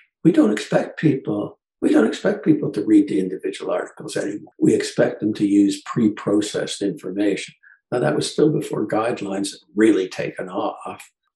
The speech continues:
And I remember the email exchanges that happened.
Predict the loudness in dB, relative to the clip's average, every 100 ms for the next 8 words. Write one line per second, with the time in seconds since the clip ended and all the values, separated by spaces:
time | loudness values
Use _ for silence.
0 | -20 -20 -20 -4 0 0 0 0 2 2
1 | 2 -8 -6 -8 -8 -8 -2 0 0 -2
2 | -4 -6 -10 -6 -2 0 0 0 -4 -6
3 | -8 -10 -8 -6 -4 -4 -8 -8 -8 -8